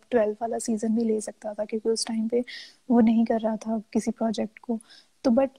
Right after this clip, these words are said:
क्योंकि उसने आना ही थर्टीन में था, क्योंकि Shreynaz को उसने वहीं मिलना था, तो ये universe की timing होती ही होती है। कई बार हम कहते हैं ना कि हम five minutes या टेन minutes या ये one minute से भी हम निकल गए या हम किसी से मिल नहीं पाए,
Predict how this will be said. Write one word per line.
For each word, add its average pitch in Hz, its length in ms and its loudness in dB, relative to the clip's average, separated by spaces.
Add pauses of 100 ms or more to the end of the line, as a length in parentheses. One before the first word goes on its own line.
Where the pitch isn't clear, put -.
(140)
क्योंकि 262 200 2
उसने 262 320 2
आना 226 200 -4
ही 254 120 2
थर्टीन 254 360 0
में 240 200 2
था, 233 200 -4
क्योंकि 240 240 0
Shreynaz 220 520 -2
को 262 140 0
उसने 247 240 2
वहीं 233 220 2
मिलना 226 320 0
था, 233 160 -4
तो 254 160 0
ये 247 160 2
universe 240 500 0
की 262 140 -6
timing 247 360 -6
होती 233 340 -6
ही 233 80 0
होती 214 340 -4
है। 214 120 -14 (360)
कई 247 120 8
बार 240 160 2
हम 240 100 2
कहते 240 220 -4
हैं 311 80 -2
ना 320 40 -8
कि 330 140 -2
हम 294 440 -4 (800)
five 240 220 4
minutes 233 400 -2
या 240 140 0
टेन 240 240 -2
minutes 226 380 0
या 240 100 4
ये 247 120 4
one 233 220 2
minute 220 320 -2
से 240 140 0
भी 233 160 2
हम 226 180 2 (280)
निकल 226 280 4
गए 214 420 2
या 220 100 2
हम 220 160 2
किसी 220 240 -4
से 220 100 -2
मिल 214 200 0
नहीं 220 220 -2
पाए, 220 320 -6